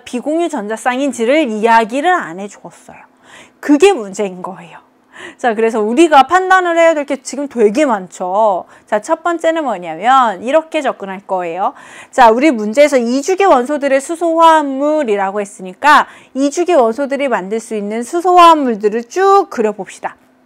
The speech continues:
수소 화합물 분자들을 쭉 그려보고요. 자, 그 중에서 분자의 구조를 그려보면, 어, 공유 전자쌍수, 비공유 전자쌍수가 몇 개 있는지 판단이 될 거예요. 그럼 그것을 우리에게 주어져 있는 이 자료와 비교를 해보면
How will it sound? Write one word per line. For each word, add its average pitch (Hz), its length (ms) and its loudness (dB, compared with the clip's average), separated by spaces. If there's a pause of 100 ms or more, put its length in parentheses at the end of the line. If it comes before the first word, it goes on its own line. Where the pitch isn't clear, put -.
(140)
수소 285 320 -4
화합물 226 260 2
분자들을 208 540 -4
쭉 262 240 -6
그려보고요. 202 880 -4 (320)
자, 262 160 2
그 285 240 -4
중에서 320 580 2
분자의 214 480 -4
구조를 339 600 0
그려보면, 214 800 0 (420)
어, 320 260 6
공유 311 340 2
전자쌍수, 349 680 2
비공유 262 380 -4
전자쌍수가 220 640 -4
몇 185 260 -6
개 330 140 -2
있는지 294 320 -4
판단이 370 580 -4
될 180 280 -12
거예요. 160 380 -10 (540)
그럼 233 260 -2
그것을 277 680 2
우리에게 220 600 -2
주어져 220 400 0
있는 202 180 -6
이 240 200 -6
자료와 190 420 -4
비교를 208 460 -4
해보면 277 540 -2